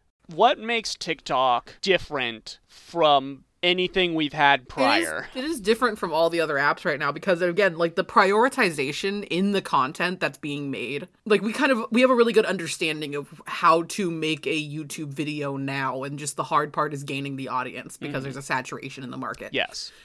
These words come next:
Speaker 2: Of, like, here is Thing, this is why you need to watch me for Thing.
Speaker 1: Mm-hmm.
Speaker 2: But TikTok has just recently expanded their runtime to three minutes as a max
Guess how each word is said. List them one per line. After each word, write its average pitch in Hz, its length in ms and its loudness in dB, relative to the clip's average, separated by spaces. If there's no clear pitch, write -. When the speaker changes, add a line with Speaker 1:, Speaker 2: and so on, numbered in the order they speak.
Speaker 2:
Of, 170 440 2
like, 156 340 -2
here 208 300 4
is 190 160 4
Thing, 165 500 2
this 185 220 2
is 185 120 -2
why 165 160 6
you 165 140 0
need 165 100 0
to 165 80 2
watch 156 300 0
me 180 340 0
for 170 220 -2
Thing. 131 480 -4
Speaker 1:
Mm-hmm. 139 400 -10
Speaker 2:
But 156 420 2
TikTok 269 480 4
has 170 180 -2
just 208 360 0
recently 175 920 -4
expanded 170 720 -4
their 147 400 -2
runtime 180 640 0
to 185 100 -6
three 175 280 -6
minutes 156 560 -4
as 165 160 0
a 147 40 -2
max 139 540 -4